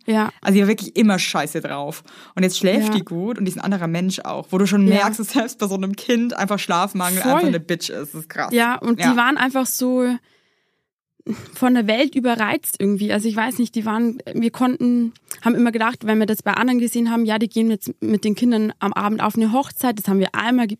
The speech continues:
Speaker 1: probiert, hey, ciao. Also wirklich, das war, die waren dann eine Stunde oder so drüber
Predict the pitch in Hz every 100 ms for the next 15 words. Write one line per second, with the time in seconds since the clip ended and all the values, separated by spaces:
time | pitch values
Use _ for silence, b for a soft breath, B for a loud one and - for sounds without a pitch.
0 | - 214 226 247 226 196 - 202 202 220
1 | B B B 214 214 247 233 220 208 220
2 | 196 208 202 - _ _ _ - 226 202
3 | 220 240 220 220 - 254 285 285 233 226
4 | 226 196 277 262 190